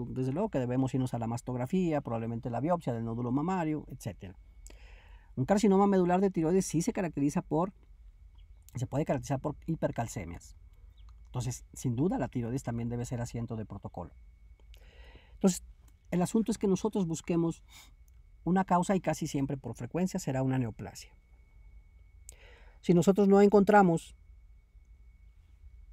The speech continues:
tumores, debemos entrar en algún, algún, un tercer rubro, no necesariamente en ese orden,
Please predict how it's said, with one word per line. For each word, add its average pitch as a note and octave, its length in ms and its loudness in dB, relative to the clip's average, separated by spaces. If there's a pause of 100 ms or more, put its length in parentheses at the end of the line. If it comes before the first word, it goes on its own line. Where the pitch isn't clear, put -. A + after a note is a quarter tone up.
(340)
tumores, D#3 500 0 (1160)
debemos F3+ 380 2
entrar F3 240 0
en - 20 0
algún, F3 360 2
algún, D3 440 2
un F3 160 2
tercer E3 320 -2
rubro, D#3+ 400 0 (340)
no C#3 220 -2
necesariamente C3 580 -2
en C3 60 -2
ese C3 160 -4
orden, B2 340 -4